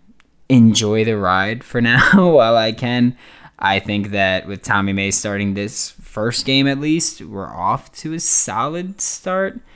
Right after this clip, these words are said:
Um, so I'm I mean, we're also the number one seeded in the, uh, in this leg of the bracket, whatever, the regional. Um, so I'm hoping for the best, but again,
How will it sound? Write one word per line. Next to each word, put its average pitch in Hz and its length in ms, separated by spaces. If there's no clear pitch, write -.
Um, 95 640
so - 260
I'm 95 380
I 113 80
mean, 104 180
we're 101 140
also 98 240
the 87 80
number 82 180
one 73 180
seeded 80 340
in 80 80
the, 73 180
uh, - 240
in 92 320
this - 480
leg 95 840
of 101 180
the 110 80
bracket, 104 520
whatever, 98 520
the 92 100
regional. 101 580
Um, 87 460
so 123 180
I'm 110 80
hoping 160 460
for 185 160
the 175 100
best, 170 480
but 110 200
again, 110 340